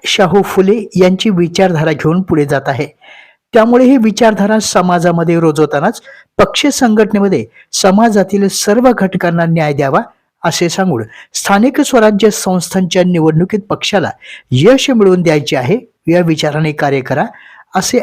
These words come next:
आवाहन राष्ट्रवादी काँग्रेस पक्षाचे अध्यक्ष तथा राज्याचे उपमुख्यमंत्री अजित पवार यांनी केले.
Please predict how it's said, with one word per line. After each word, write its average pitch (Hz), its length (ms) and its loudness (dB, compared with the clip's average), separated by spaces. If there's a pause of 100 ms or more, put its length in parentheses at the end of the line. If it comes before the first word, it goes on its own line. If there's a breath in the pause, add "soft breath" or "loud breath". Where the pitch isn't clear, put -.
(100)
आवाहन 185 400 0
राष्ट्रवादी 180 680 0
काँग्रेस 165 400 -2
पक्षाचे 151 480 -4
अध्यक्ष 139 440 -2 (580 soft breath)
तथा 190 200 2
राज्याचे 185 500 0
उपमुख्यमंत्री 196 760 0 (360 loud breath)
अजित 190 240 2
पवार 170 340 0
यांनी 151 240 0
केले. 151 240 -2